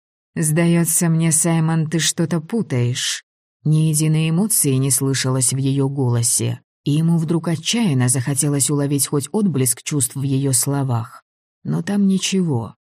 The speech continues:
ни боли, ни сдерживаемого гнева, лишь пустота, пустота и холод.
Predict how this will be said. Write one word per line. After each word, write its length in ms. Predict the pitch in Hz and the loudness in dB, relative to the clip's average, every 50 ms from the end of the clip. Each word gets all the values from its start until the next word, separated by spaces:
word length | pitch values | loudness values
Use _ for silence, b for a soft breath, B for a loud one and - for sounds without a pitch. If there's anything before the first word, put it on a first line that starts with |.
| _ | _
ни 200 | - 143 151 151 | 0 2 2 4
боли, 320 | 151 147 180 220 214 160 123 | 4 2 2 2 2 2 2
ни 180 | 120 131 135 | 2 2 2
сдерживаемого 880 | 135 135 139 143 139 139 135 135 135 127 131 131 127 131 131 131 135 131 | 0 0 0 0 0 0 0 0 0 0 0 2 2 2 2 0 0 0
гнева, 580 | 143 135 135 156 196 185 151 123 104 117 123 - _ _ _ _ | 0 0 0 2 0 0 -2 -2 -4 -6 -10 -14 _ _ _ _
лишь 280 | - 175 190 180 - - | -4 -2 -2 -2 -4 -4
пустота, 840 | - 190 175 - - - 185 180 185 - _ 147 123 113 - - _ _ _ _ _ _ | -4 -2 -2 -2 -2 -2 -2 -4 -4 -4 _ -4 -2 -2 -4 -8 _ _ _ _ _ _
пустота 540 | - 160 151 - - - 180 170 165 165 190 | -8 -6 -2 -2 -2 -2 -2 -6 -4 -4 -2
и 160 | 196 190 185 180 | -2 0 -2 -2
холод. 540 | - - - 175 160 131 117 107 107 110 | -4 -4 -2 0 0 0 0 -2 -4 -6